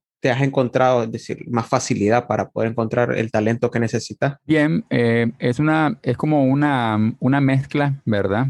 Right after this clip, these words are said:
Speaker 2: De, digamos, según tu, tu habilidad como, como reclutador, porque, eh, creo que es de conocimiento de, de, de, de, de muchos, ¿verdad? Que hay plataformas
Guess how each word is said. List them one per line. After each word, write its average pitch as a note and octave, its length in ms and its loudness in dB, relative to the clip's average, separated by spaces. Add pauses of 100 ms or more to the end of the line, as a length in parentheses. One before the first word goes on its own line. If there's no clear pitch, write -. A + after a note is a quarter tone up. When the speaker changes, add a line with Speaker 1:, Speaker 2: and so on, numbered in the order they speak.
(140)
Speaker 2:
De, G2 720 0
digamos, G#2 480 0
según G#2 380 0
tu, B2+ 320 2
tu A#2+ 140 0
habilidad G#2+ 400 0
como, A#2 520 0
como A#2+ 220 0
reclutador, B2 680 0
porque, C3+ 400 0
eh, A2 640 2
creo B2 180 2
que C3 80 0
es B2+ 40 0
de C3+ 80 -2
conocimiento B2+ 760 2
de, G#2+ 540 0
de, G2+ 480 0
de, F#2+ 220 2
de, F#2+ 260 0
de F#2 80 0
muchos, G#2+ 460 2
¿verdad? G2 280 2
Que - 160 -2
hay G#2 140 0
plataformas A2+ 720 0